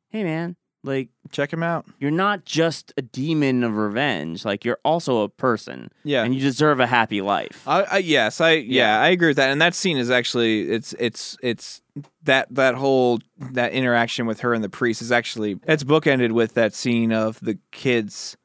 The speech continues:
Speaker 2: singing a song and playing, and it's that moment where she realizes that I think she didn't have a life up
Speaker 1: Yeah.
Speaker 2: to that point, and
Speaker 1: Yeah.
Speaker 2: it's, and it, that, that's kind of the moment. I do feel like her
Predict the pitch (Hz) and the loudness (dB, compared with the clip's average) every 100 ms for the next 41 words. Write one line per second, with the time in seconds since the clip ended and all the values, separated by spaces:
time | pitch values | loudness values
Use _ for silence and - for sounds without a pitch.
0 | _ _ - 135 123 113 110 - 113 113 | _ _ -8 -4 -2 -2 -2 -2 0 0
1 | 110 - 120 113 110 104 107 107 107 - | -2 -4 -4 -2 -4 -4 -6 -6 -4 0
2 | 113 117 117 117 98 104 110 107 110 110 | 0 2 0 0 -2 -2 -4 -4 -2 -2
3 | 110 110 110 104 104 107 101 - _ _ | -2 -4 -6 -8 -6 -4 -4 -6 _ _
4 | _ _ _ _ _ 117 113 104 113 104 | _ _ _ _ _ -6 -6 -6 -6 -4
5 | 101 107 101 90 - _ _ _ - 101 | -6 -4 -6 -8 -16 _ _ _ -10 -6
6 | 92 101 90 - - _ 113 101 95 101 | -4 -2 -4 -10 -16 _ -4 0 0 -2
7 | - 117 107 85 104 95 95 - 113 110 | -2 -4 -4 -4 -4 -4 -6 -4 -2 -2
8 | 107 - 139 - 147 143 - 143 123 120 | -2 2 2 2 2 2 2 0 2 2
9 | 120 110 - - 156 160 220 202 202 175 | 0 -2 -12 -2 0 2 2 4 4 6
10 | 147 - - 143 | 4 2 0 0